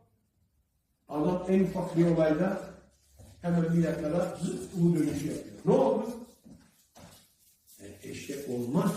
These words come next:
Ondan sonra da başlıyorsun ağlamaya, zırlamaya.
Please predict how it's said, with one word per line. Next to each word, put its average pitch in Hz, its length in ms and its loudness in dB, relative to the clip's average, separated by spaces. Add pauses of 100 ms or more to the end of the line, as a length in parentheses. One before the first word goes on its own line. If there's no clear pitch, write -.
(360)
Ondan 160 320 0
sonra 165 280 0
da 170 140 -2
başlıyorsun 170 600 0
ağlamaya, 156 460 0
zırlamaya. 165 600 0